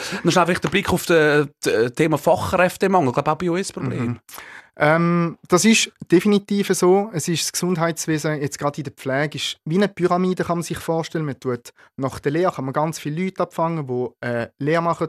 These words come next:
Speaker 2: als Fachmann Gesundheit oder Fachfrau Gesundheit, als F A G. Dann tut sich ein Teil dazu entscheiden, zum, ja, komm, ich, es ist ein lässiges Fach, ich mache da weiter, ich mache jetzt noch eine H-F-Pflege. Hat man aber schon wieder weniger Leute. Und wenn du dann noch ein paar hast, die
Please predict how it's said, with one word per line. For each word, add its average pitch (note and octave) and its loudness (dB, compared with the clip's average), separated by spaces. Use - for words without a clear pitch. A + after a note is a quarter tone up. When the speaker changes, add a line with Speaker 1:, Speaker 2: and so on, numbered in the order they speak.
Speaker 2:
als A#2+ -6
Fachmann B2+ -6
Gesundheit F3 -2
oder B2+ -12
Fachfrau D3 -2
Gesundheit, C3 -8
als A2+ -6
F - -10
A D3+ 0
G. D3+ -4
Dann F#3 0
tut F3+ 2
sich E3 -4
ein D#3 -4
Teil E3 2
dazu D#3 -4
entscheiden, D3 -2
zum, B2 -8
ja, E3 0
komm, F3 -4
ich, A2 -8
es - -10
ist C3 -6
ein B2+ -2
lässiges C3+ -2
Fach, A3+ 0
ich - -10
mache B2 -6
da B2+ -6
weiter, F#3 -8
ich - -6
mache A#2+ -6
jetzt - -12
noch A#2 -6
eine A#2 -6
H-F-Pflege. D#3 -2
Hat D#3+ 0
man E3 0
aber D3+ -6
schon F3+ -4
wieder E3+ -2
weniger F#3 0
Leute. G3+ -4
Und D#3 -4
wenn D3+ 0
du D3 -16
dann F#3+ 0
noch G3 -2
ein D#3 -6
paar D3+ -2
hast, D3+ -6
die C3+ -4